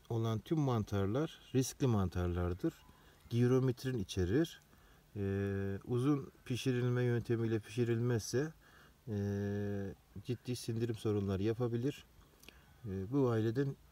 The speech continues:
hiçbirini yemiyorum. Yemememiz de lazım.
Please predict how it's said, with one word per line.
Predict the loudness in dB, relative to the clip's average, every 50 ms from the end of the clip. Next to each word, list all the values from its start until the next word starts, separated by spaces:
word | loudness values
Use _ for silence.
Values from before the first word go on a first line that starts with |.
| -8
hiçbirini | -8 -8 -8 -6 -4 -2 0 2 2
yemiyorum. | 2 2 4 2 2 2 0 -2 -4 -6 -8 -14 -20 -20 -20 -20 -20 -20 -20 -20 -16 -2 2
Yemememiz | 2 4 4 4 4 4 4 2 2 0 0 -2 -2
de | -2 -2 0
lazım. | 0 0 0 -2 -2 -4 -6